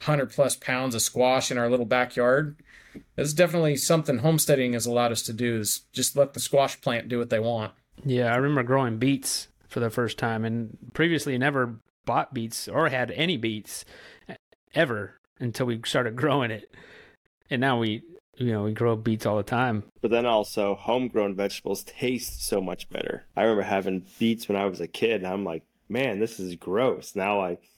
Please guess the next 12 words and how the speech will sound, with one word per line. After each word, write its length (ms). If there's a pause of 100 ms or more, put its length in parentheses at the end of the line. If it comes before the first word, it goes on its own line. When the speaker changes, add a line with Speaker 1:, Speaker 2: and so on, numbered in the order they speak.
(140)
Speaker 3:
will 120
grow 240
the 100
beets, 280
and 80
like, 140
"These 220
are 60
delicious." 760 (160)
Speaker 1:
It's 280
my 120
f-, 280